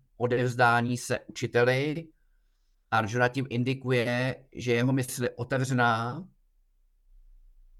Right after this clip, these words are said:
že je skutečně připravený naslouchat, eh, že je prázdná v tom smyslu, že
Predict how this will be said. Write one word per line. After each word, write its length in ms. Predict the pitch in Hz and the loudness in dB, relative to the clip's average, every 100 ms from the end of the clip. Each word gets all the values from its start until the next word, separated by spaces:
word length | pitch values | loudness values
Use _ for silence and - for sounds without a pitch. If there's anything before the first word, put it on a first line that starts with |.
| - - | -20 -2
že 100 | 127 | 2
je 60 | 120 | 2
skutečně 440 | - 120 - 127 | 2 -4 -2 -4
připravený 600 | - 135 123 123 127 127 | -2 -2 4 4 6 2
naslouchat, 760 | 107 - 135 127 131 135 151 165 _ _ _ _ _ _ _ _ _ - | 0 -2 -2 -2 2 0 0 -6 _ _ _ _ _ _ _ _ _ -6
eh, 520 | 117 117 117 117 117 - - | -4 -2 -2 0 -2 -4 -10
že 420 | 92 127 123 120 - | -2 4 4 4 0
je 140 | 123 | -2
prázdná 1120 | 127 - 117 117 131 120 120 110 107 117 135 - - _ _ _ _ _ _ _ _ _ _ _ | 0 0 2 4 0 0 2 4 2 0 -4 -10 -20 _ _ _ _ _ _ _ _ _ _ _
v 100 | _ | _
tom 160 | 123 | -4
smyslu, 760 | 131 117 123 120 113 113 135 135 - _ _ | -2 -4 -4 0 0 0 -4 -8 -18 _ _
že 160 | 127 | -6